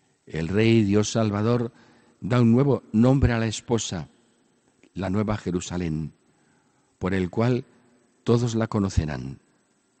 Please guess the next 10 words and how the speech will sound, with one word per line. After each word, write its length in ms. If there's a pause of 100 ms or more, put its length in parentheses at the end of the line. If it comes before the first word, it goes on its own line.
(720)
Ya 240
no 120
te 100
llamarán 420
abandonada, 760 (1040)
ni 160
a 60
tu 120
tierra 320
devastada, 760